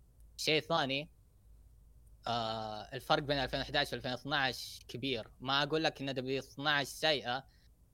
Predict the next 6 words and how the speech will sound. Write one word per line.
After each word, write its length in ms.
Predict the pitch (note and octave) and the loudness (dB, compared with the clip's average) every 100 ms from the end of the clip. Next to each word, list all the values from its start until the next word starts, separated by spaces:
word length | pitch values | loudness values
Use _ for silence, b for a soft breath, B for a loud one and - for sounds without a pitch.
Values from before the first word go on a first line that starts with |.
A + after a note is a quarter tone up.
| - - | -20 -10
آه، 220 | A#2 A2+ A2+ | -6 -2 0
لكن 560 | B2+ B2 B2 B2 A#2 - - | 0 -2 -6 -6 -10 -14 -8
كان 180 | - C3 | -4 -4
في 200 | A#2+ C3+ | -2 -4
فرق 340 | A#2 C3+ B2 - | 0 2 0 -4
كبير 440 | - A#2 A#2+ | -8 -4 -4